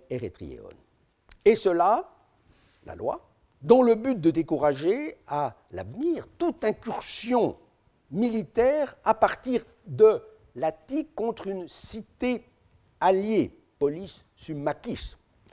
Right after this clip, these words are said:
quelle qu'elle soit. Donc un décret qui, euh, au-delà de, du sujet, euh, immédiat, euh, avait une portée, euh,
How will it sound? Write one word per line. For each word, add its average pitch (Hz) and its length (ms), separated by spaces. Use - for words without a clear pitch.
quelle 302 200
qu'elle 180 160
soit. - 240
Donc 262 240
un 226 80
décret 208 360
qui, 156 260
euh, 127 200
au-delà 143 340
de, 104 340
du 104 280
sujet, 104 920
euh, 82 440
immédiat, 131 600
euh, 98 320
avait 165 200
une 160 200
portée, 220 500
euh, 98 640